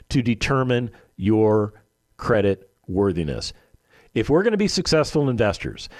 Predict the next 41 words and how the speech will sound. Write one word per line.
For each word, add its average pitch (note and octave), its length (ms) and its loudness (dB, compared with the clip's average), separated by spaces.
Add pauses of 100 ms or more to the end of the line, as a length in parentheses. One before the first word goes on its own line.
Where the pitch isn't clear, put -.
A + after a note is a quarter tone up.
(140)
if A2+ 180 0
we're D#3 140 4
gonna F#3+ 160 0
do E3+ 180 2
things C#3 460 -2 (220)
correctly, B2 640 0 (340)
we're C3+ 160 2
gonna F#3 160 0
put F3 220 0
leverage C#3 580 2
on A#2 220 2
our A2 160 0
assets. - 640 -4 (340)
Because F3 360 2
we're G3 120 0
gonna F3+ 140 0
put E3+ 180 0
leverage C#3 360 2
on B2+ 140 2
our B2 80 0
assets, G#2+ 640 -2
we're F#2 180 -2
gonna C#3+ 140 0
take C3+ 300 -2
out A#2 320 0
investor G#2+ 500 0
loans. G2 380 -2
Because C#3+ 480 -2
they E3 240 0
are C#3+ 300 2
investor C3 640 0
loans, G#2+ 480 0 (320)
they A2 100 4
are A2+ 140 2
gonna C3 160 0
be D3 100 0
priced D3 560 -2
a A#2+ 60 -4
little B2+ 260 2
bit F3+ 180 0
more A#2 480 2